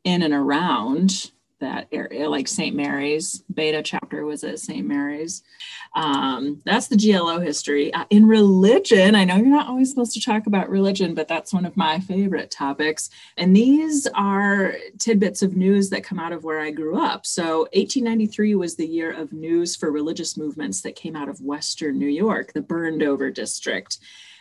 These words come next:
And that's where religious revivals took place in the early nineteenth century. The Mormon Church started there, and in eighteen ninety-three, the iconic Salt Lake Temple of the Church of Jesus Christ of Latter-day Saints is dedicated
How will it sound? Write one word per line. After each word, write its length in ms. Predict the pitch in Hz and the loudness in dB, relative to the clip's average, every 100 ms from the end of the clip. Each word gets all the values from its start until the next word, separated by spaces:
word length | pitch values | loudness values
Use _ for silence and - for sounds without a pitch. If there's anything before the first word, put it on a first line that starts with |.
| - | 0
And 140 | 185 | 4
that's 220 | 202 196 | 4 4
where 120 | 214 180 | 2 2
religious 460 | 160 156 151 - | 0 0 -2 -4
revivals 480 | 151 143 143 143 139 | -6 -6 -6 -6 -8
took 220 | - - | -10 -12
place 320 | - 151 139 | -8 -6 -6
in 100 | 139 | -6
the 80 | 143 131 | -6 -6
early 320 | 156 147 147 | -6 -4 -4
nineteenth 420 | 135 - - - | -4 -6 -8 -10
century. 560 | - 139 - - - - _ _ - | -10 -10 -10 -10 -12 -14 _ _ -6
The 80 | 175 | -2
Mormon 320 | 180 202 214 | 4 6 6
Church 280 | 214 196 - | 2 -2 -2
started 400 | 196 175 175 160 | -4 -2 -4 -4
there, 280 | 151 156 | -6 -4
and 340 | 180 170 156 143 | -6 -8 -8 -6
in 100 | - | -6
eighteen 320 | 175 - 202 180 | -8 -6 -4 -4
ninety-three, 720 | 160 151 143 - 190 175 160 | -6 -6 -8 -2 0 2 0
the 260 | 156 147 - | 0 -2 -2
iconic 480 | 143 - 165 160 - | -10 -10 -10 -8 -6
Salt 380 | - 160 113 156 | -4 -2 -2 -2
Lake 180 | 151 - | -4 -6
Temple 600 | - 233 262 147 151 147 | -4 0 2 0 0 -2
of 280 | 151 147 - | -4 -8 -4
the 80 | 151 | -4
Church 300 | - 156 156 | -2 -6 -6
of 100 | - _ | -10 _
Jesus 340 | 156 165 156 147 | -6 -4 -4 -6
Christ 340 | - 151 147 | -8 -8 -8
of 100 | 143 | -8
Latter-day 400 | 143 139 131 - | -8 -6 -8 -8
Saints 480 | - 302 294 160 - | -6 0 0 0 -2
is 180 | 165 160 | -4 -2
dedicated 720 | 160 151 - 156 147 135 | -4 -4 -4 -2 -2 -4